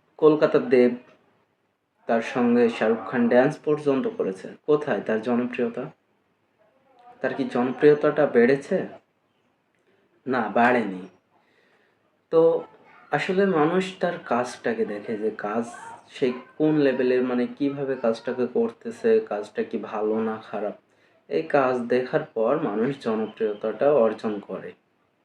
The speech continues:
এখন আপনার কাজ যদি ভালো না হয়, আপনি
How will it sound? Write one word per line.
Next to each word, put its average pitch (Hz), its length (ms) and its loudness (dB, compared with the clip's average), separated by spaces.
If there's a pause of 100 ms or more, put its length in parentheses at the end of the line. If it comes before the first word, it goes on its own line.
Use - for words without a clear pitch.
(400)
এখন 143 320 -4
আপনার 143 360 -2
কাজ 107 360 -4
যদি 123 220 -2
ভালো 127 240 -2
না 131 120 -2
হয়, 123 300 -4 (120)
আপনি 120 440 -6